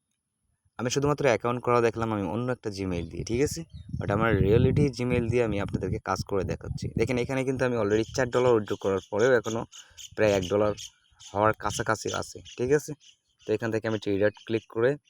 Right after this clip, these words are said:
এখান থেকে আর্নিংটা ক্লিক করব। এখান থেকে যে জেনারেটগুলো আপনাদেরকে দেখাবো, একটু মনোযোগ সহকারে সেটা দেখবেন সবাই, ঠিক আছে? একটু নিচে যাবেন, এইখানে যতগুলো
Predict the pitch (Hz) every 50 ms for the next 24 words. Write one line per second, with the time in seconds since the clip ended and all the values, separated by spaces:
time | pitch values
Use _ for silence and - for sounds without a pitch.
0 | _ - - - _ _ _ _ _ _ _ _ _ - 98 107 101 95 101 92
1 | - _ - - - 101 110 110 110 113 107 95 104 95 - 90 90 - _ -
2 | 87 87 85 - - - 117 131 123 123 127 123 113 120 120 110 101 113 110 110
3 | 113 117 113 120 127 131 123 - 131 127 123 - 131 107 104 92 - 101 107 131
4 | 147 - _ _ _ _ _ - 101 98 - 120 113 110 110 107 113 107 - 117
5 | 110 98 104 98 90 - - 87 80 85 87 85 95 85 85 - - 87 82 82
6 | 85 - _ - 120 123 127 139 139 147 143 _ _ _ _ _ _ - - _
7 | _ - 139 - - 160 156 147 127 127 110 101 90 87 87 - - 101 127 139
8 | - 147 147 151 123 110 107 98 - 127 127 135 139